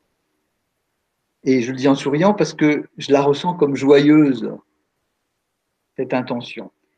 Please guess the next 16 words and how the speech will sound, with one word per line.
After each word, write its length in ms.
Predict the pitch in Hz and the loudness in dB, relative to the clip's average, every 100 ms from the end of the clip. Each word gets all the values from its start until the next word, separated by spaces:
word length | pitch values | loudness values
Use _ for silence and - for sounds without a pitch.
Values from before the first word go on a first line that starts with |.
| _ | _
Et 240 | 147 156 156 _ | -4 -4 -6 _
c'est 240 | - 156 | -6 -2
le 200 | 151 147 | -2 -2
premier 400 | - 180 170 165 | -2 -2 0 2
élément 460 | 165 160 156 143 143 | 4 4 2 0 0
dans 140 | 127 | -2
l'Ayurveda. 680 | 127 135 127 120 113 - - _ _ _ - | 0 -2 -2 -4 -6 -6 -14 _ _ _ -10
Le 80 | 127 | -6
premier 340 | - 143 135 | -4 -2 -2
élément, 540 | 123 123 147 262 - _ _ _ _ - | -2 -2 0 -2 -4 _ _ _ _ -2
et 280 | 151 165 160 | 0 0 -4
c'est 200 | - - | -10 -6
le 140 | 143 143 | -2 -2
mouvement, 500 | 151 139 135 107 - _ _ _ _ - | -2 -4 -2 -4 -4 _ _ _ _ 2
l'air, 580 | 135 135 110 101 - _ _ _ _ _ _ _ _ _ _ _ _ - | 4 4 0 -6 -16 _ _ _ _ _ _ _ _ _ _ _ _ -2
vata. 480 | 147 - 110 - | -2 0 -4 -6